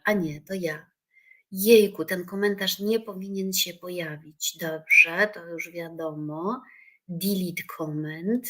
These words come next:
proszę bardzo, nie chcę tego komentarza. Okej. <laughs> Słuchajcie, więc,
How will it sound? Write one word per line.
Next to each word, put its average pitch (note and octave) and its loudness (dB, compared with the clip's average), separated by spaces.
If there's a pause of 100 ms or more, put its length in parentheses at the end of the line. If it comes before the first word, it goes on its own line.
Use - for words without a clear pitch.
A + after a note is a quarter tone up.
(100)
proszę F3 -12
bardzo, D#3 -8
nie F#3+ 2
chcę - -6
tego D#3 -8
komentarza. D#3 -10 (480)
Okej. F3 0 (580)
<laughs> - -14
Słuchajcie, F3 6
więc, A3 6